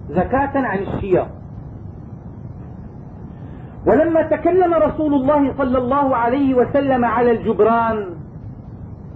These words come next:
كما تعرفونه في مباحث الزكاة، فيما لو جاء الساعي ليأخذ الزكاة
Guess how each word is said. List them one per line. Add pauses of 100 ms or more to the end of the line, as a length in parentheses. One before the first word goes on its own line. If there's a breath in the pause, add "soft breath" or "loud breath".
(520)
كما
تعرفونه
في
مباحث
الزكاة، (1500)
فيما
لو
جاء (800)
الساعي (1400)
ليأخذ
الزكاة